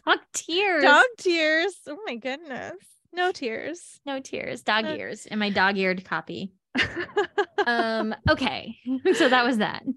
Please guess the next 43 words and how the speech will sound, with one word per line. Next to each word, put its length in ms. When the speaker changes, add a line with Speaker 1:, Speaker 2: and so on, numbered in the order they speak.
Speaker 2:
That 300
was 100
that. 340
So 180
keep 220
an 120
eye 180
out 260
for 60
episodes 560
every 320
other 220
Wednesday, 800
as 140
long 260
as 120
our 100
schedules 460
don't 220
blow 180
up 160
in 80
our 120
faces. 540
Uh, 300
you 120
can 220
follow 540
along 720
as 400
Mostly 420
Preeti 580
live 300
tweets 300
her 120
reactions. 920
Uh, 60
Speaker 1:
<laughs> 280
Speaker 2:
hashtag 600
Tar 260
Valon 380
or 100
Bust. 500